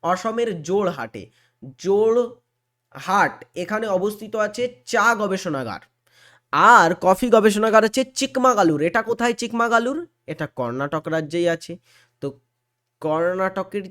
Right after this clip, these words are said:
চিকমাগালুরে অবস্থিত আছে কফি গবেষণা কেন্দ্র। আজকের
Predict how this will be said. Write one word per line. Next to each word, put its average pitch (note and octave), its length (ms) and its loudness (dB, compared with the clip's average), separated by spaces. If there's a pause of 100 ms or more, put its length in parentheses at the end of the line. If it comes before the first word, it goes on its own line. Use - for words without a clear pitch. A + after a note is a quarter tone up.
(100)
চিকমাগালুরে F#3+ 760 0 (440)
অবস্থিত E3+ 380 -6 (140)
আছে F3 160 -8 (160)
কফি F3 280 -4 (420)
গবেষণা D3+ 440 -2 (120)
কেন্দ্র। A2+ 280 -6 (2500)
আজকের F3 240 -4